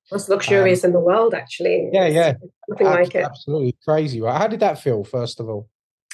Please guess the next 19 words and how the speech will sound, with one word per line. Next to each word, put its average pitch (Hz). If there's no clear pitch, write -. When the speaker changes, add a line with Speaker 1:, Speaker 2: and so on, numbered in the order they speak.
Speaker 1:
It, 233
it, -
it 220
was 214
a 190
real 190
moment, 160
I 160
have 170
to 170
say. 156
It's, -
you 180
know, 156
Harrods 180
obviously, 160
um, 160
is -
world-renowned, 160